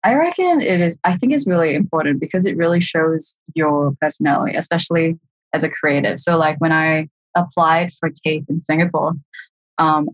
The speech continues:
I actually got into the school based on folio. And even though then I,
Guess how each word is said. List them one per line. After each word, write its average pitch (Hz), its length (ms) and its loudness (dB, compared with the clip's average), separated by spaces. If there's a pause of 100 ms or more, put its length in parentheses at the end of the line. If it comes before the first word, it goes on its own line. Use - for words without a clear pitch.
I 165 140 2
actually 170 240 0
got 165 140 4
into 160 180 -4
the 160 80 -6
school 160 320 -4
based 151 240 -4
on 147 220 -2
folio. 160 440 0
And 165 240 0
even 202 220 0
though 185 160 2 (120)
then 156 280 2
I, 143 140 -2